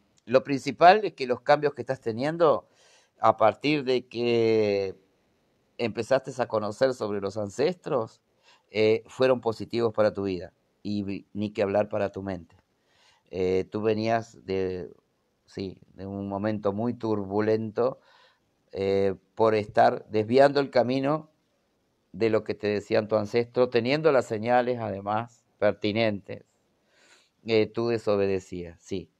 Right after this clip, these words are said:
Por suerte, encontraste un amigo de tu ancestro que te dijo, "Para,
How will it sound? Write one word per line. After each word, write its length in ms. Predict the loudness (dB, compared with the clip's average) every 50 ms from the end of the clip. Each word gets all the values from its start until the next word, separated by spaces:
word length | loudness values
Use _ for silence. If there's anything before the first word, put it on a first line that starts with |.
| _
Por 180 | -8 -8 -8 -4
suerte, 640 | 0 2 4 4 4 2 0 0 0 0 -2 -4 -8 _ _ _ _ _ _ -4
encontraste 800 | -4 -4 -2 -2 -4 -4 -4 -2 0 0 0 0 0 -2 -6 -6 -6 -10 -18 _ _ _ _ _ _ _ _ _
un 200 | -8 -4 -2 -2
amigo 440 | -2 0 0 0 0 0 2 2 4
de 100 | 2 2
tu 120 | 0 0 -2
ancestro 600 | -2 -2 -2 -4 -4 -4 -4 -4 -6 -6 -4 -6
que 100 | -8 -8
te 160 | -6 -4 -4
dijo, 380 | -4 -4 -6 -6 -6 -6 -6 -6
"Para, 460 | -6 -4 -2 -2 -2 -4 -6 -10